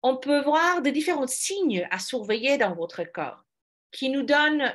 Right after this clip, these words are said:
à, à savoir, qui sont des signaux, qui vous expliquent que possiblement vous avez un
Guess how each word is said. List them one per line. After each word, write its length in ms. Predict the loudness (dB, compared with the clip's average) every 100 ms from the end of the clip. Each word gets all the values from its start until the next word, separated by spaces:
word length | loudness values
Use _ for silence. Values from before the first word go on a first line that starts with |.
| -4
à, 640 | 0 0 2 0 -2 -6
à 40 | -6
savoir, 760 | -2 -2 0 0 2 0 -2 -14 _ _ -14
qui 100 | -4
sont 220 | -4 -2
des 100 | -4
signaux, 420 | -2 -2 -2 0 0 -2 -10 _ -20 -20 -20 _ -12
qui 200 | 0 2
vous 240 | 4 4
expliquent 760 | 2 0 -12 -2 0 0 -4 -20
que 100 | -18 -6
possiblement 800 | -6 2 2 4 2 2 -4 -4
vous 160 | -2 0
avez 340 | 0 -2 -6
un 140 | -8